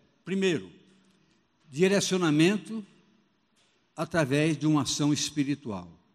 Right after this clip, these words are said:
O Espírito Santo nutrindo nossa orientação. Segundo, quando nós somos tementes a Deus. Noé obedeceu porque era temente a Deus.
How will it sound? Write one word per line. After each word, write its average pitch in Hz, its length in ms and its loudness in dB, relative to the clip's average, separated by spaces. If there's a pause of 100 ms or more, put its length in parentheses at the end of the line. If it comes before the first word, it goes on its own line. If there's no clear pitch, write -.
(480)
O 139 80 -8
Espírito 185 560 -4
Santo 131 540 -4 (180)
nutrindo 151 840 -2 (160)
nossa 131 380 -4
orientação. 117 680 -8 (760)
Segundo, 180 600 2 (540)
quando 180 240 0
nós 170 220 -2
somos - 460 -4
tementes 151 1080 -2
a 123 80 -14
Deus. 90 800 -18 (1160)
Noé 151 480 -2
obedeceu 165 500 0
porque 202 200 -8
era 233 140 -6
temente 180 440 -4
a 107 40 -12
Deus. 92 580 -20